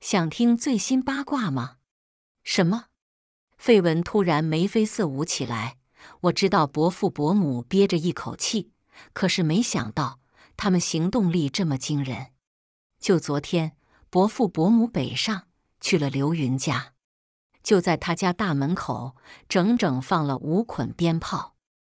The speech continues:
费文笑得忍不住捂肚子，听说刘云父母脸都绿了。我的嘴角抽搐了一下，真是，他们够狠的。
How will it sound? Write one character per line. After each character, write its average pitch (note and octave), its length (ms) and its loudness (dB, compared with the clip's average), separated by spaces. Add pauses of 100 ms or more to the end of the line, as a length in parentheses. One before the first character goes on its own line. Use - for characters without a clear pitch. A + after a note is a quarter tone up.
(280)
费 A#3 240 4
文 F3 180 2
笑 F#3+ 260 -2
得 E3 120 0
忍 C3+ 260 -2
不 D#3 140 -2
住 F3+ 160 0
捂 C3 260 -6
肚 G#3+ 240 0
子， B2+ 280 -8 (340)
听 G#3+ 200 2
说 G#3 280 2
刘 F3 280 0
云 F3 220 0
父 - 180 -4
母 C#3+ 280 0
脸 B2 300 -6
都 E3 180 -2
绿 E3+ 200 -2
了。 - 220 -10 (720)
我 F#3 140 0
的 F#3 100 0
嘴 F3+ 240 2
角 C#3+ 220 -2
抽 G3 280 -2
搐 F#3+ 200 -2
了 C#3+ 80 -2
一 C3 120 -4
下， C3+ 360 -4 (280)
真 B3 240 0
是， D#3+ 300 -2 (320)
他 - 140 -2
们 D#3 120 0
够 G3 160 -2
狠 - 340 -6
的。 - 220 -8